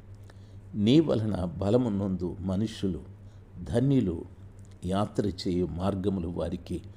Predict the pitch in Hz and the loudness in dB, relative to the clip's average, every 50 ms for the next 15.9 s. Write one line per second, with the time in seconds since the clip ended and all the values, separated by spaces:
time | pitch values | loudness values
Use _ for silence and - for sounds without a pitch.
0 | - - - - - - - - - - - - 113 117 - 160 151 - - - | -18 -20 -20 -18 -18 -18 -20 -20 -18 -12 -4 -2 -2 2 6 6 4 4 2 -8
1 | - - 107 101 104 104 90 90 90 90 92 90 101 120 123 104 85 80 73 - | -4 2 4 6 6 6 6 4 2 2 2 2 0 0 0 -2 -4 -6 -8 -10
2 | - - - - - - - - - - - - - - - - - 117 123 113 | -14 -16 -18 -18 -18 -18 -20 -20 -20 -20 -20 -20 -20 -14 -6 0 2 4 6 6
3 | 101 95 90 80 95 95 117 127 - 156 147 147 147 139 131 117 110 104 110 104 | 6 4 4 2 2 2 2 2 2 2 2 4 4 4 4 4 4 4 4 2
4 | 90 - - 107 98 98 85 85 87 87 95 101 95 - - - 90 76 71 - | 2 2 0 2 2 2 2 0 0 0 0 -2 -4 -6 -4 -4 -4 -4 -4 -8
5 | - - - - - - - - - - - - - - - - - 95 117 135 | -14 -18 -18 -18 -18 -16 -18 -18 -18 -18 -20 -18 -18 -18 -18 -16 -8 -2 2 4
6 | 139 143 151 147 127 110 107 113 104 87 92 104 98 92 87 78 87 107 107 107 | 6 6 6 6 6 6 4 4 2 2 2 2 2 2 2 2 2 0 0 2
7 | 107 110 98 85 95 95 90 80 - - - - - - 110 92 82 - - - | 0 0 -2 -2 -2 -2 -4 -4 -6 -10 -10 -8 -4 -2 0 0 -2 -2 -6 -6
8 | - 82 78 - - - - - - - - - - - - - - - - - | -6 -8 -8 -8 -12 -16 -20 -20 -18 -18 -18 -18 -20 -20 -20 -20 -20 -20 -20 -14
9 | - - 104 98 104 113 110 - 113 95 92 92 92 85 85 90 92 90 82 87 | -6 0 4 4 6 6 6 4 4 4 4 4 2 0 0 0 -2 -2 -2 -4
10 | 98 104 101 98 92 90 95 95 92 87 71 80 - - - - - - 90 87 | -4 -2 0 0 0 2 0 -2 -2 -4 -6 -10 -12 -14 -16 -16 -14 -10 -2 2
11 | 107 120 131 131 135 107 104 92 87 87 90 - 95 110 - - - 107 - - | 4 4 6 4 2 2 0 0 -2 -2 -2 -2 -2 -2 -2 -4 -6 -6 -4 -6
12 | 113 - - 117 101 87 85 82 71 - - - - - - - - - - - | -8 -6 -6 -4 -2 -2 -2 -2 -4 -6 -10 -16 -18 -20 -20 -20 -20 -20 -20 -20
13 | - - - - - - - - - 98 107 104 95 87 92 87 87 87 92 104 | -18 -18 -20 -18 -20 -20 -12 -4 0 0 2 2 2 2 2 0 0 0 2 4
14 | 123 143 151 143 143 123 - 95 92 - 113 98 82 82 85 - 98 110 127 139 | 4 6 6 4 4 2 0 -4 -2 0 0 0 0 0 -6 -6 -2 -2 0 -2
15 | 135 - - 117 104 101 101 101 - 95 90 90 - 90 82 82 - | -2 -2 -2 0 2 2 0 0 0 -2 -2 -2 -4 -4 -6 -6 -8